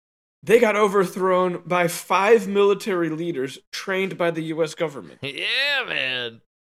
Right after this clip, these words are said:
Speaker 1: Uh, I'm pretty sure,
Speaker 2: <laughs>
Speaker 1: uh, pretty sure we own Niger.
Speaker 2: <laughs> Well, you know, it's funny, uh, the C I A, they're pretty good at those things called coup d'etats. I don't know if you guys are <laughs> familiar with those.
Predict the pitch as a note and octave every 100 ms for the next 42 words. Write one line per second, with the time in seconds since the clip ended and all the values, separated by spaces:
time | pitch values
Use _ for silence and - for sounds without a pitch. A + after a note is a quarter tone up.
0 | _ _ _ _ _ _ _ - C3 B2
1 | C3 C3+ C3+ D3+ D#3 F3 E3+ E3 F#3 F#3+
2 | F#3 E3 D#3 B2+ - C#3 C3+ C#3 C#3 G#3+
3 | A#3+ B3 A3 F#3+ F#3 G#3 G3+ E3+ D#3 F3
4 | C#3 D#2+ _ _ - D3+ - D3+ D#3 D#3
5 | D#3 D3 C3+ - _ _ - - - -
6 | G3 F#3 D3 C#3 C3 B2+ A#2+ A#2+ _ _
7 | - - G3 F#3+ E3+ F3+ C3+ C3+ F#3+ F#3
8 | F3 F3+ E3 D#3 C#3 - D3 C3 - C#3
9 | C3 A2+ - - F3+ F3+ E3 D3 - C#3
10 | C3 D3+ F3 - _ - D#3+ D#3 F#3 F3+
11 | F#3+ E3 D3+ C#3+ - _ _ - F3 F#3
12 | F#3+ F3 F3+ E3+ F#3 G3+ F#3+